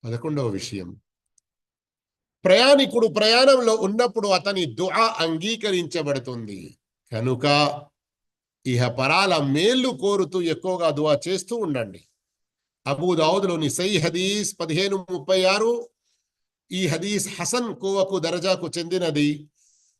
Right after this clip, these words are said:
మూడు రకాల దుఆలు అంగీకార యోగ్యమైనవి, అందులో ఎలాంటి అనుమానం లేదు అని ప్రవక్త చెప్పారు.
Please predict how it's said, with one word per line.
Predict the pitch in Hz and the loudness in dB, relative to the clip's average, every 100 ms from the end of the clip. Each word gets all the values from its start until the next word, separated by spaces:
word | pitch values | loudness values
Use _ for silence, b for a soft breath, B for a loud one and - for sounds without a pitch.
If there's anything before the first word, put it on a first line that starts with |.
| - | -12
మూడు | 156 233 269 277 226 | -6 -2 0 2 4
రకాల | 202 - 214 226 185 | 2 2 0 2 0
దుఆలు | 143 156 180 214 208 214 160 | -2 -2 0 0 -2 -4 -6
అంగీకార | 165 165 190 185 180 220 247 | -6 -6 -6 -4 0 4 4
యోగ్యమైనవి, | 233 202 226 208 208 185 185 180 170 170 185 180 160 151 160 | 4 6 6 4 0 2 2 0 -2 -2 -2 0 -2 -2 -4
అందులో | 175 175 170 | -6 -4 0
ఎలాంటి | 156 156 170 240 277 262 214 226 | 2 2 2 4 4 2 -2 -2
అనుమానం | 202 190 180 165 | 0 0 0 -2
లేదు | 156 160 160 | -4 -4 -4
అని | 160 143 | -4 -4
ప్రవక్త | 135 131 - 123 | -4 -8 -8 -8
చెప్పారు. | 120 113 104 - | -8 -8 -14 -14